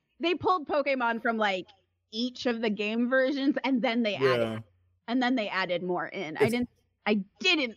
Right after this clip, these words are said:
Speaker 1: think Girder was new, but he could be new.
Speaker 2: It, it's like a kaleidoscope of, like, a, a grab bag of different, like, random, like, all your favorite candies in a, like, one bag,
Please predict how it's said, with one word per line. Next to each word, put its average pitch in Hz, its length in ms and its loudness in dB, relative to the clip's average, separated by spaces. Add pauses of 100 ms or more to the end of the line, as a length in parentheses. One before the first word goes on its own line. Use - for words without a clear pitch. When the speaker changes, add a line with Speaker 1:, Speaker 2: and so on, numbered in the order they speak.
Speaker 1:
think 196 320 -10
Girder 156 320 -2
was 156 240 -6
new, 156 260 -6
but 156 100 -4
he 185 120 -4
could 156 160 -4
be 82 200 -12
new. 208 80 -14 (400)
Speaker 2:
It, 156 360 2
it's 160 220 0
like 180 220 2
a 139 340 2
kaleidoscope 120 680 0
of, 110 60 -4
like, 110 380 0 (400)
a, 127 300 -2
a 135 60 4
grab 123 420 2
bag 113 200 2
of 113 120 2
different, 117 280 0
like, 110 160 2
random, 110 500 2
like, 107 420 0 (160)
all 135 120 4
your 147 160 2
favorite 135 400 -2
candies 135 440 0
in 117 100 2
a, 117 40 2
like, 113 180 4
one 117 300 2
bag, 107 440 0